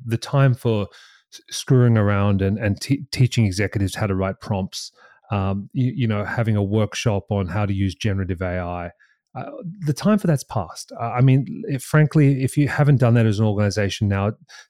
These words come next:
tell people to go do it at home. Don't waste time on the, on, on running workshops on, on using Chat G P T. Like, it, it's, it's just moronic. Uh, you, really, this is the point where people need to be getting together and going, "Okay, w-,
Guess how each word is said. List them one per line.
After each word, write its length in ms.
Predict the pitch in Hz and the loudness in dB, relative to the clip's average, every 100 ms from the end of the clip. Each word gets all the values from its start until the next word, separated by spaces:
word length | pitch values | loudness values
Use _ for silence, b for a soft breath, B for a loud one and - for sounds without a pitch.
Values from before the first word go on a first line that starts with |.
| - | -2
tell 140 | 170 | 0
people 220 | 160 123 | 2 2
to 20 | 113 | 4
go 140 | 107 | 2
do 160 | 104 98 | 2 0
it 80 | |
at 60 | 92 | 0
home. 280 | - 92 85 | -4 -6 0
Don't 280 | 127 139 107 | 2 2 2
waste 320 | 123 135 - | 2 2 0
time 320 | - 117 107 | -4 0 2
on 120 | 98 95 | 0 -2
the, 120 | 98 | -4
on, 220 | 110 101 - B B B | -4 -4 -6 B B B
on 140 | 120 117 | 2 4
running 320 | 113 113 104 | 4 4 2
workshops 500 | 101 - 107 - - | 0 0 -4 -4 -4
on, 220 | 98 107 | -2 -2
on 220 | 104 101 98 | -2 -2 0
using 300 | 104 95 92 | 0 0 -6
Chat 260 | - 104 | -8 -10
G 160 | - 98 | -10 -14
P 160 | 98 | -14
T. 300 | - 98 113 170 | -16 -14 -16 -12
Like, 220 | 104 95 117 | -8 -8 -6
it, 140 | 107 | -8
it's, 300 | 127 120 - - | -8 -10 -10 -8
it's 260 | 123 - | -8 -10
just 320 | - 104 - | -8 -8 -6
moronic. 540 | 104 95 90 85 - - B B B B 120 | -4 -4 -6 -10 -18 -20 B B B B -4
Uh, 240 | 104 101 104 _ b b - | -2 -2 -6 _ b b -14
you, 400 | 294 226 175 165 | -4 -2 0 2
really, 400 | 131 180 175 127 | 4 6 6 4
this 260 | 104 135 | 2 0
is 120 | 123 - | -2 -4
the 80 | |
point 340 | - 117 104 101 | -4 -2 -2 -2
where 100 | 95 | -4
people 280 | - 113 107 | -2 2 2
need 100 | 95 | 0
to 60 | |
be 80 | - | -2
getting 220 | 107 98 | 0 0
together 280 | 92 92 92 | -2 -4 -2
and 80 | 92 | -2
going, 220 | 92 95 | -4 -2
"Okay, 340 | 113 - 113 - _ b b 311 285 285 | -4 -4 -8 -20 _ b b -16 -16 -8
w-, 460 | 190 131 117 135 | -6 -4 -2 -4